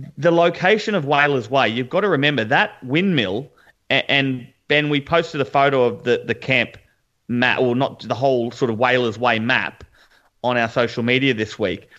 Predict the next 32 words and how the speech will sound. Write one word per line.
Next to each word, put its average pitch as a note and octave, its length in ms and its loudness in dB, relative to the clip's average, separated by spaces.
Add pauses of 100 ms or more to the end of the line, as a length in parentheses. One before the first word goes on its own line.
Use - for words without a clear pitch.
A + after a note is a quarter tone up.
(400)
It, - 440 -4 (400)
it, D3+ 320 -4
it D3+ 120 2
gives G#3 240 0
you A3+ 80 4
an G3 100 4
idea, D3 300 4
and A#2+ 60 2
that's G3+ 160 0
where A3+ 140 2
they F3+ 100 4
went D#3 200 -2
to C3+ 40 -16
get C3+ 200 0
water. B2+ 260 0
So D3 220 0 (880)
what A3+ 180 0
you A3+ 80 2
were A#3+ 60 4
saying, F#3+ 260 0
Cable, C#3 340 0
they D3 100 2
had A3 180 0
to B3+ 60 -12
be C4 100 -6
careful F#3+ 440 0
that, - 380 -2 (240)
one, D3 500 0
that - 300 -2 (560)
both D3+ 240 2
tribes C#3+ 380 0
weren't C#3 260 0